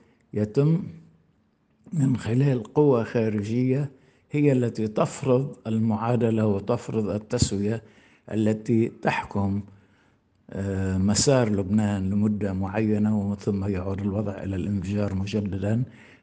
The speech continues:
نتيجة الخلل البنيوي في النظام السياسي اللبناني المولد للأزمات الدورية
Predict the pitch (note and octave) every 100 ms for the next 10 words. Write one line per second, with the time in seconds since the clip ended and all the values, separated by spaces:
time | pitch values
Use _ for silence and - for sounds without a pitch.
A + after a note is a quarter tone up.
0 | - G#2 C#3 B2+ B2 G#2+ A2 G#2+ - C3
1 | A2 G#2 G2 B2 C3+ G#2+ G2 F#2 A2 G2
2 | G2 A2 A#2 A2+ G#2 - G2+ G#2+ G#2 G2
3 | F#2 G2 F#2+ A2+ G#2+ A2 G#2 F#2+ F#2 F#2+
4 | A2 A#2+ G#2+ F2 E2+ F2+ G#2 G2 G2 G2+
5 | G#2 G2 E2 G2 F#2 F#2 F2 E2+